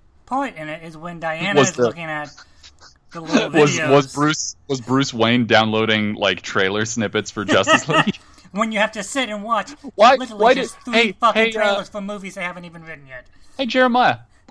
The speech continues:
Speaker 2: Hey, um, why did, why did, uh, why did Lex Luthor have symbols made for each of, of these characters? And
Speaker 1: It's clearly
Speaker 2: secondary question,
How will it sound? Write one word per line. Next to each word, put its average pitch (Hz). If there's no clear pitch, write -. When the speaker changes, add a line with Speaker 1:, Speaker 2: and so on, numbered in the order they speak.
Speaker 2:
Hey, 214
um, 165
why 196
did, 285
why 196
did, 349
uh, 214
why 180
did 349
Lex 262
Luthor 196
have 160
symbols 175
made 110
for 107
each 113
of, 101
of 104
these 101
characters? 107
And 139
Speaker 1:
It's 262
clearly 302
Speaker 2:
secondary 226
question, 127